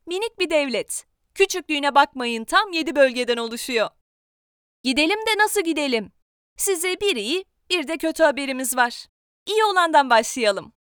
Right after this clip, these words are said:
Para birimi olarak euro kullanıyor olsa da Andorra Avrupa Birliği'ne dahil değil. Kötü olan şu ki Andorra'ya yalnızca Fransa ve İspanya üzerinden karayoluyla giriş mümkün.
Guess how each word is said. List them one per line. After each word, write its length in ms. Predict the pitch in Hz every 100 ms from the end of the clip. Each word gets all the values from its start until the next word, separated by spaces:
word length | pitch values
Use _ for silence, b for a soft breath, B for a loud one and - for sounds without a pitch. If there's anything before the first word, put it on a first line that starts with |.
| -
Para 240 | 427 453
birimi 240 | 339 330 320
olarak 440 | 320 320 302 294
euro 200 | 370 330
kullanıyor 460 | - 311 302 277 302
olsa 340 | 415 - 220
da 160 | 240 440 _ -
Andorra 480 | 339 294 208 208 403 _ -
Avrupa 420 | 415 427 415 381
Birliği'ne 460 | 359 330 339 330 302
dahil 380 | 285 339 440
değil. 260 | 285 202 147 _ _ _ -
Kötü 260 | 392 -
olan 260 | 381 320 311
şu 220 | 320 453
ki 220 | - 311 415 _ _
Andorra'ya 500 | 359 349 359 330 294
yalnızca 480 | 302 392 370 311 330
Fransa 460 | - 339 381 415 359
ve 80 | 339
İspanya 460 | 320 - 302 277
üzerinden 500 | 254 277 262 269 427
karayoluyla 640 | 415 359 370 311 240 233 226
giriş 320 | 233 233 -
mümkün. 420 | 233 220 233 226